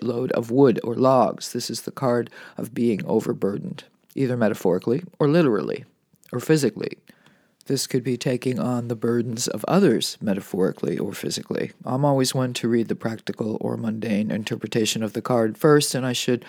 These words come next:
obviously be careful loading hay in today. Those bales do get heavier every year.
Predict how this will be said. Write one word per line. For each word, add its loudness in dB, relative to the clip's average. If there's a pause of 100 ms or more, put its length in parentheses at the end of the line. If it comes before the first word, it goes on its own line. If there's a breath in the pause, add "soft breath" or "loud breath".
(140 loud breath)
obviously 0
be -2
careful -4
loading 0
hay -6
in -2
today. -6 (420)
Those -4
bales -4 (260 loud breath)
do 2
get 0
heavier 0
every -4
year. -2